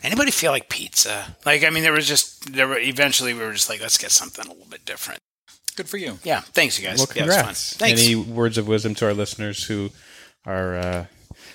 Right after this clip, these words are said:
Speaker 3: newly married or not quite at twenty years?
Speaker 1: Um, get, just get lucky. <laughs> Find somebody that you get along with, and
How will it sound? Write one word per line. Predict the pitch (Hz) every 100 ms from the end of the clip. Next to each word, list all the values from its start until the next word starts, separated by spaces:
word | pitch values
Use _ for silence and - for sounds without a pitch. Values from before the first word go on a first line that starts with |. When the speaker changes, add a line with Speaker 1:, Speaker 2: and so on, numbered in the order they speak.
| -
Speaker 3:
newly | 120 123 117
married | 113 110 110 113 101
or | 90 87
not | 98 101 -
quite | 110 101
at | 92
twenty | - 107 98
years? | 101 110 123 - - - - - - - - - - - - -
Speaker 1:
Um, | 185 175 170 170 160 - - - - - -
get, | - 156
just | 220 220 -
get | 196 143
lucky. | 139 139 151 151 - -
<laughs> | - - - - - 831 831
Find | - 160 160 165
somebody | 180 160 165
that | 147
you | 143
get | 143
along | 143 131 139 139
with, | 139 135 -
and | 123 117 117 113